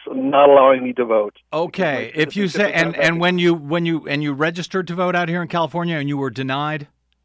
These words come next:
Speaker 1: I did not do that because, as I
Speaker 2: Okay.
Speaker 1: just told you,
Speaker 2: Yeah.
Speaker 1: if I did do that, it would be deemed that I was doing something illegal.
Speaker 2: Okay.
Speaker 1: I, I, I live in California
Speaker 2: So
Speaker 1: with a green card.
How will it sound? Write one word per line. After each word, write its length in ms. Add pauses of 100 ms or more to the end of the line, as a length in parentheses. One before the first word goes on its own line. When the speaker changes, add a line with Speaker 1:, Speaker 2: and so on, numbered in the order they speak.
(960)
Speaker 1:
I 220 (300)
did 160
not 260
do 160
that 280
because, 280
as 120
I 100
Speaker 2:
Okay. 200
Speaker 1:
just 60 (180)
told 300
you, 360 (160)
Speaker 2:
Yeah. 160
Speaker 1:
if 60
I 120 (100)
did 220
do 120
that, 380 (240)
it 80
would 180
be 140
deemed 380
that 100
I 80
was 180
doing 300
something 320
illegal. 580 (160)
Speaker 2:
Okay. 320 (160)
Speaker 1:
I, 240 (180)
I, 200 (260)
I 200
live 260
in 100
California 760
Speaker 2:
So 60 (100)
Speaker 1:
with 120
a 80
green 280
card. 360